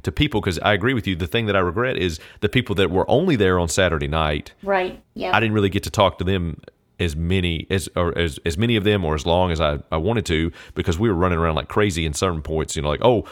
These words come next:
Speaker 1: you know, I gotta get back up on the stage in, you know, thirty seconds." I'm
Speaker 2: Mm-hmm.
Speaker 1: <laughs> looking at the set list going, "Oh, you know, I, I'm not done. I gotta jump back up there." Um,
Speaker 2: Yeah, Saturday night was a blur because you were,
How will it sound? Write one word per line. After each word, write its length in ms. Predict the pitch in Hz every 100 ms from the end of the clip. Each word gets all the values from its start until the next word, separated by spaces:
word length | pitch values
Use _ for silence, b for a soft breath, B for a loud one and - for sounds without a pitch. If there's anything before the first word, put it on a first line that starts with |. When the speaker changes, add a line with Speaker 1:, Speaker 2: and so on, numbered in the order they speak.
| B B
Speaker 1:
you 80 | 95
know, 40 |
I 60 | 101
gotta 120 | 110
get 100 | 92
back 120 | 90 -
up 80 |
on 80 | 85
the 40 | 78
stage 300 | 120 113 85
in, 140 | 82
you 80 | 78
know, 80 | 73
thirty 240 | 80 73
seconds." 320 | 73 71 76
I'm 260 | 85 78 214
Speaker 2:
Mm-hmm. 500 | 208 190 - - -
Speaker 1:
<laughs> 40 |
looking 180 | 120 110
at 120 | 98
the 180 | 90 76 -
set 260 | 123 107
list 180 | 87 -
going, 220 | 85 76
"Oh, 220 | 104 82 - b b -
you 80 | 73
know, 200 | 73 - -
I, 80 | - -
I'm 100 | 101
not 160 | 110 82
done. 180 | 110 80
I 60 |
gotta 140 | 76 73
jump 160 | 87
back 160 | 76 -
up 100 | -
there." 180 | - - B B B -
Um, 360 | 67 67 - -
Speaker 2:
Yeah, 120 | 151
Saturday 360 | - 262 277 262
night 180 | 226 226
was 160 | 208
a 60 | 202
blur 300 | 196 190 185
because 360 | 196 214 214 190
you 120 | 185
were, 420 | 196 202 196